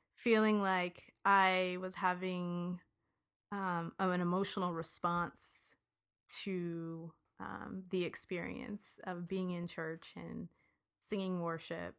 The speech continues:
And, and I think acknowledging that I think spirituality is about an emotional connection to the person and the spirit who's created you and, um, feeling that connection to that. And so, um,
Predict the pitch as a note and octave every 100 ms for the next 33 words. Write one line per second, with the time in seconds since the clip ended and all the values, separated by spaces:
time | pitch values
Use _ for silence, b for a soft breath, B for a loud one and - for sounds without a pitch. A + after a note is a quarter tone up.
0 | - E3+ E3 E3 E3 D#3+ _ _ _ _
1 | _ F3+ F3 E3+ - - G3+ F#3 - -
2 | F#3 F3+ F3+ F3 F3+ F3 F3+ F3 E3+ E3+
3 | E3+ F3+ F3 E3+ - _ - F#3 F3 -
4 | F3 E3+ F3 F3 E3+ E3+ F3 E3+ E3 E3+
5 | - E3+ E3 - - - - F#3 F3+ F3+
6 | E3+ _ _ _ _ - G3 F3 E3+ E3+
7 | F3+ F3 - F3 - F3+ F3 F3 F3 -
8 | - _ _ F#3 F3 F3 E3+ - F#3 F3+
9 | F3+ F3 - F3 F3 A#3+ C#4 D4+ D#4 A#3
10 | F3 F3 F3 b b b b - F3+ F3+
11 | E3+ F#3+ F#3 F3+ D#3 - F3+ D#3+ - F3+
12 | - E3+ F3+ - G3 - F3+ - b b
13 | b b _ - F3 - C#2+ -